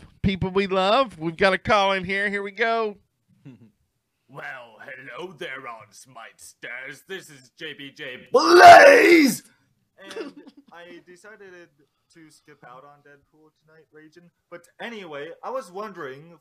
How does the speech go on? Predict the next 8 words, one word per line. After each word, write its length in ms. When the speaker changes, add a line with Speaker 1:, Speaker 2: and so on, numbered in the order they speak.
Speaker 2:
for 340
Excavation 920
Station, 500
or 160
whatever 400
it's 160
called 260
here, 280